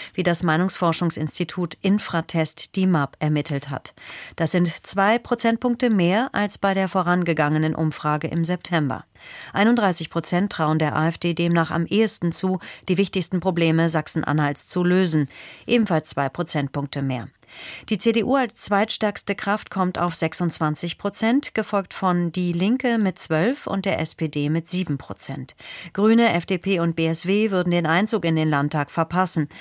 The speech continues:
Besonders wichtig ist den Befragten der Komplex Einwanderung, Flüchtlinge, Asylpolitik und Integration.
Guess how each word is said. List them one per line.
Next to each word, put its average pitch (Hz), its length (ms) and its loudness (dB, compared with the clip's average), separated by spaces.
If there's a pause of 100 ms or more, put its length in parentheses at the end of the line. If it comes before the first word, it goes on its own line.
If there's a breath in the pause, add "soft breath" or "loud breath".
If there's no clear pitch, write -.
(280 loud breath)
Besonders 208 500 2
wichtig 226 420 0
ist - 220 -4
den 214 160 2
Befragten 180 560 0
der 160 140 2
Komplex 160 640 -2
Einwanderung, 190 760 2 (260 loud breath)
Flüchtlinge, 214 720 0
Asylpolitik 175 920 -2
und 160 220 0
Integration. 156 960 0